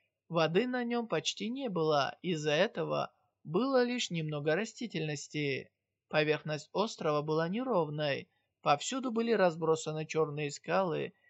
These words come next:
земляные холмы и ямы. На острове Чёрного Камня проживает немного людей. Здесь нет каких-либо сильных воинов или ценных ресурсов. С острова добывают чёрную медь,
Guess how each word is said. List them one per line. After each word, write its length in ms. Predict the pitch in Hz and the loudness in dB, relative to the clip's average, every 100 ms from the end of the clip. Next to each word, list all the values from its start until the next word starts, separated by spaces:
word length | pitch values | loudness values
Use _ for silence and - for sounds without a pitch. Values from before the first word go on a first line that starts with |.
| _ - | _ -6
земляные 600 | 165 165 160 156 151 147 | -2 0 0 0 0 0
холмы 440 | - 143 147 147 | 2 0 0 -4
и 140 | - 220 240 | -4 -2 2
ямы. 540 | 196 151 143 135 - _ _ _ _ _ _ - | 2 0 -2 -4 -6 _ _ _ _ _ _ -6
На 320 | 196 202 208 | 0 4 4
острове 320 | 196 - 196 190 | 4 2 2 4
Чёрного 420 | 208 202 202 196 | 2 4 4 4
Камня 480 | 220 247 202 170 160 | 2 -2 0 2 2
проживает 540 | 226 233 240 233 233 | 0 0 2 2 0
немного 400 | 269 254 196 185 | -4 0 2 2
людей. 640 | 220 240 208 165 143 - _ _ _ 214 | 0 0 2 2 0 -4 _ _ _ -8
Здесь 440 | 208 220 254 240 | -6 -2 -2 -2
нет 200 | 262 262 | -2 -4
каких-либо 540 | - 180 180 180 175 185 | 0 0 0 -2 0 0
сильных 360 | - 185 202 | -2 -2 -2
воинов 520 | 240 208 175 165 165 156 | 0 2 2 0 -2 -2
или 200 | 175 175 | -2 -2
ценных 400 | 185 190 175 175 | -2 -2 -2 -2
ресурсов. 760 | 190 233 - 175 - 170 156 147 _ _ _ _ | -4 -4 -4 -4 -2 2 2 2 _ _ _ _
С 120 | - 220 | -2 2
острова 420 | 254 - 262 254 | 2 2 4 6
добывают 480 | 220 202 196 202 202 | 6 4 6 6 4
чёрную 420 | - 190 202 240 | 0 0 0 -4
медь, 420 | 247 208 160 - | -4 0 0 0